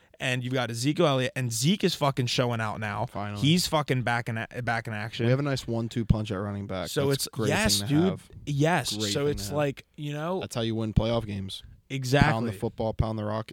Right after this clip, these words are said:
Speaker 2: especially in, like, cold weather games against, like, Philly or some shit.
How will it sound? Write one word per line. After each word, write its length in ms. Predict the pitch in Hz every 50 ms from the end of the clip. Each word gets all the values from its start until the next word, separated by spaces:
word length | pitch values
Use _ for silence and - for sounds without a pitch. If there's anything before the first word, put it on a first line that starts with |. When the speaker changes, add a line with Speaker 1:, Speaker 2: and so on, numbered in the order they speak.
| - -
Speaker 2:
especially 380 | - - - 123 117 - 127
in, 80 | 113 104
like, 140 | 104 101 -
cold 220 | - 117 110 107
weather 240 | 107 107 107 107 104
games 260 | 107 107 110 113 113
against, 220 | 117 104 107 -
like, 120 | - 95 _
Philly 300 | - - 104 107 110 110
or 60 | 110
some 160 | - - 117
shit. 240 | 117 - 120 123